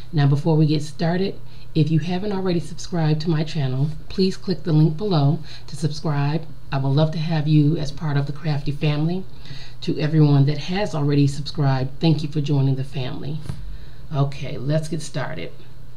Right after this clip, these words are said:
All right, so we're gonna start off with a eight and a half by eleven sheet, and I'd like to go through and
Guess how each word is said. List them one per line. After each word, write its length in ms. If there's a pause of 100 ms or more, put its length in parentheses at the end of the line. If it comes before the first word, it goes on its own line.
(1500)
All 140
right, 240 (180)
so 120
we're 100
gonna 160
start 280
off 300
with 560 (160)
a 680 (1200)
eight 100
and 100
a 20
half 220
by 120
eleven 480 (920)
sheet, 420 (720)
and 160
I'd 200
like 240
to 480
go 260
through 460
and 580